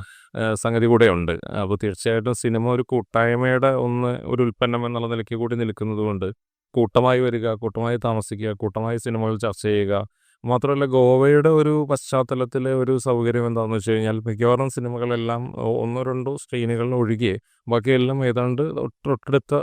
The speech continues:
സ്ഥലങ്ങളിലാണ് നടക്കുന്നത് എന്നുള്ളതിൻ്റെ ഒരു സൗകര്യമുണ്ട്. അപ്പോൾ അതും തീർച്ചയായിട്ടും കാണിയെ സംബന്ധിച്ചിടത്തോളം സമയം വലിയ രീതിയിൽ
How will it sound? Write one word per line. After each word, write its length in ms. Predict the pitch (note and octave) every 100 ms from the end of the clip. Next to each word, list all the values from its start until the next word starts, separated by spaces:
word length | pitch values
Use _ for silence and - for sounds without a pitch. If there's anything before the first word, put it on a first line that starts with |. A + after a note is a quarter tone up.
| -
സ്ഥലങ്ങളിലാണ് 640 | - C3+ B2 B2+ B2+ B2
നടക്കുന്നത് 380 | B2 A#2 A#2 A#2+
എന്നുള്ളതിൻ്റെ 320 | A#2+ A#2 A#2
ഒരു 100 | A2+
സൗകര്യമുണ്ട്. 560 | - A2+ G#2 G2+ G2 F#2+
അപ്പോൾ 420 | - - - -
അതും 220 | A2+ A#2+
തീർച്ചയായിട്ടും 440 | C3 A2+ C3 A#2+ B2+
കാണിയെ 400 | A#2 G#2+ A#2 B2+
സംബന്ധിച്ചിടത്തോളം 760 | C3 B2 B2 A2+ A#2 A#2 A#2+
സമയം 640 | A2+ A2+ G#2+ G#2+ A#2 B2 A#2+
വലിയ 260 | A2+ A2+
രീതിയിൽ 500 | B2 B2+ A#2+ B2 B2